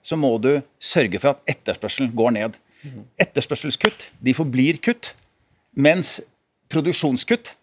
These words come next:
Speaker 1: de popper opp igjen med en gang andre steder.
Speaker 2: Mm. Så, eh, i en større skala da, men for eksempel norsk, eh, elbilpolitikk, eh, politikk, eh, hvor det gjøres mye mer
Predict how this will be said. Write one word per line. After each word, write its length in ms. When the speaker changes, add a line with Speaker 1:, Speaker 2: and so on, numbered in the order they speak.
Speaker 1:
de 140
popper 320
opp 100
igjen 140
med 140
en 40
gang 240
andre 200
steder. 260
Speaker 2:
Mm. 180
Så, 240
eh, 340
i 40
en 80
større 280
skala 300
da, 100
men 160
for 120
eksempel 520
norsk, 360
eh, 180
elbilpolitikk, 480
eh, 300
politikk, 600
eh, 200
hvor 280
det 160
gjøres 240
mye 160
mer 220